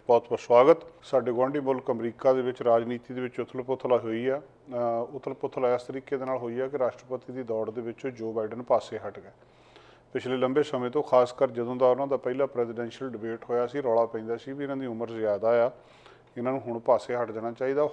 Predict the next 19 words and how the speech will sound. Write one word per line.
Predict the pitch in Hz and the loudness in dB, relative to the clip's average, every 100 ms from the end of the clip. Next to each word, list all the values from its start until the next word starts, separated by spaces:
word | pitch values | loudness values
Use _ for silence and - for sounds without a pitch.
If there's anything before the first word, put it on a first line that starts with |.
| 123 | 0
ਹਟਦੇ | 110 117 | 0 -6
ਨਹੀਂ | 107 | -6
ਸੀ, | 107 | -8
ਵਿਰੋਧ | 120 127 147 | -4 -2 0
ਵੱਧਦਾ | 139 147 151 147 | 6 6 6 4
ਗਿਆ, | 147 | 4
ਵੱਧਦਾ, | 131 143 147 | 4 4 4
ਵੱਧਦਾ | 143 139 131 | 0 4 2
ਇੱਥੇ | 131 | 2
ਤੱਕ | 139 127 | -6 -6
ਚਲਿਆ | - 123 123 | -4 0 0
ਗਿਆ | 127 135 | 0 -2
ਕਿ | 135 | -2
ਇਹਨਾਂ | 135 | -6
ਨੇ | 135 | -6
ਕੱਲ੍ਹ | 117 127 | -4 -2
ਐਲਾਨ | 120 110 107 | 0 0 -2
ਕਰ | 113 110 | -8 -6
ਦਿੱਤਾ | 117 - 131 | -6 0 -2